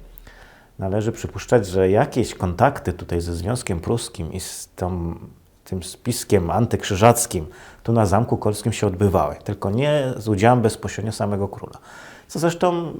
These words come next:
jest zrozumiałe, bo dla króla było bezpieczniejsze nie wiązać się bezpośrednio w rozmowy z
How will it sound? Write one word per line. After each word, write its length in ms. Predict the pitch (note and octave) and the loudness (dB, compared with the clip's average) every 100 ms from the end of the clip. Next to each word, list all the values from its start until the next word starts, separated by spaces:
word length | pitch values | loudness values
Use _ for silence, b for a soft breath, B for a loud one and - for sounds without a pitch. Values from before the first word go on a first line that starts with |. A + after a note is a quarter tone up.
| - | -2
jest 260 | D#3 D3+ | 0 0
zrozumiałe, 560 | D#3 C#3+ E3+ G3+ F3+ C3+ | 2 4 6 10 12 12
bo 160 | A2 | 10
dla 160 | G#2 A2 | 8 6
króla 300 | - B2 A#2 | 6 8 8
było 180 | G#2+ A2 | 8 8
bezpieczniejsze 720 | A#2 - C3+ D3+ C3 - G2+ | 6 4 0 2 2 2 2
nie 320 | F#2 G2+ G#2 | 2 4 2
wiązać 420 | F2+ G#2 A2+ G2+ - | 2 2 4 2 0
się 120 | F#2 | -4
bezpośrednio 600 | F#2 - G2 A2 G#2 F#2 | -6 -6 -6 -4 -2 0
w 40 | |
rozmowy 480 | F#2+ F#2+ G2+ G#2+ G2 | 0 2 2 2 2
z 180 | - | -2